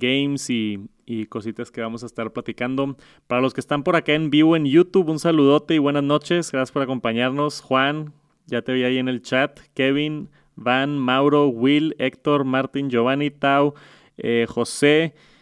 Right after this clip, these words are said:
Saludos y gracias por acompañarnos. Para los que están escuchando por allá el podcast en Spotify o Apple Podcast, también un saludote. Si están manejando,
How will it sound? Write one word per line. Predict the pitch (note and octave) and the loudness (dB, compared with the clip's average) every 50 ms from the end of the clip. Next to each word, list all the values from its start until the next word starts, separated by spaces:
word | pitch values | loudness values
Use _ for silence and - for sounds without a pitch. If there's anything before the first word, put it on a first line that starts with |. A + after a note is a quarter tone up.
| _ _ | _ _
Saludos | _ - - C#3+ D3+ F#3+ G#3+ A3+ A3+ G3 D3+ - - - | _ -4 0 2 6 6 8 8 8 6 4 2 -2 -10
y | - - | -8 -4
gracias | C3 C#3+ D#3 D3 | -2 -2 -2 -2
por | - F3+ | -2 -2
acompañarnos. | E3 D3+ D#3 D3 - B2+ B2 C3 D3 D3+ D3 C3+ A#2 G#2+ | -2 0 -2 -2 0 0 2 2 2 2 2 0 -2 -2
Para | - - B2 A#2 | -2 -4 -4 -2
los | A#2 A2+ | -4 -6
que | - | -6
están | A#2+ - C3+ C3+ D3 | -8 -6 -4 -4 -4
escuchando | C#3+ - - - D3 C3+ C3+ C#3+ - - | -6 -6 -8 -6 -6 -4 -4 -6 -6 -4
por | C#3+ B2+ | -2 -2
allá | A#2+ A2+ A2+ A2+ A#2 A#2+ B2 B2+ C3 - - _ _ | -2 0 0 -2 -2 -2 -2 -4 -6 -10 -12 _ _
el | - A#2 A2+ G#2+ | -8 -8 -8 -6
podcast | - - A2+ - - C3 B2 A#2+ - | -4 -6 -6 -6 -4 -6 -6 -6 -6
en | A#2+ A2 | -8 -8
Spotify | G#2 - - - B2+ - C#3 C3+ - D3+ C#3+ D3 D3 - _ _ - | -8 -8 -6 -6 -6 -4 -4 -6 -4 -2 -2 -4 -4 -8 _ _ -12
o | A#2+ A2+ A2 | -8 -6 -4
Apple | A2 A2 - - A#2+ A2+ - | -4 -6 -6 -6 -6 -6 -4
Podcast, | C#3 C#3 - - D#3 D#3 - - _ _ | -6 -6 -6 -6 -8 -8 -8 -12 _ _
también | - G#2+ A2 A2+ | -10 -8 -6 -6
un | A#2+ A#2 | -6 -4
saludote. | B2 B2+ A#2 A#2 B2 C3+ - - D#3+ D#3 D3+ _ _ _ _ _ _ _ _ _ _ _ _ _ | -4 -4 -2 0 -2 -2 -2 -4 -8 -8 -8 _ _ _ _ _ _ _ _ _ _ _ _ _
Si | _ - A#2+ | _ -14 -14
están | G#2 - - A2 G#2+ G#2+ G#2+ A2 A2+ A#2 A#2+ A#2 A2 G2+ G2 | -14 -12 -8 -8 -8 -6 -6 -8 -8 -8 -8 -8 -10 -10 -12
manejando, | G2 G2+ G2+ G2+ F#2+ A#2+ B2 C3+ C3+ D3 D3+ D3+ | -12 -12 -12 -10 -8 -8 -8 -8 -8 -10 -12 -12